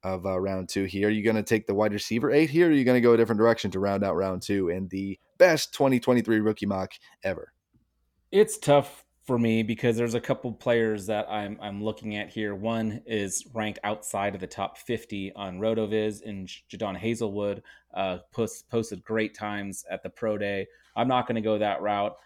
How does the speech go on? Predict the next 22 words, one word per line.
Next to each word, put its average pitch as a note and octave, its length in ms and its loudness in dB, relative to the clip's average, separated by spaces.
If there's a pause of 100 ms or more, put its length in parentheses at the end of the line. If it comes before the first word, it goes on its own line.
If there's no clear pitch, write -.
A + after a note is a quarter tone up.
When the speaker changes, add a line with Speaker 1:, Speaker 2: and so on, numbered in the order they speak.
(160)
Speaker 2:
I G#2 100 0
was A2 120 0
thinking A#2+ 280 0
about A2 240 0
going G#2+ 200 0
Kayshon G2 500 -4
Boutte. A2+ 600 0 (360)
Maybe G#2+ 540 0 (220)
the G#2 120 -2
fall G#2+ 420 0
is, F#2 340 -6
uh, F2 200 -2
too C3+ 140 -2
much A#2+ 220 -4
of G#2+ 80 -6
an G#2+ 40 -4
overreaction G2+ 640 -2
and F#2+ 100 -6
we F#2+ 80 -6
should F2+ 240 -10 (100)
settle G2 340 -4
in. A2+ 240 -2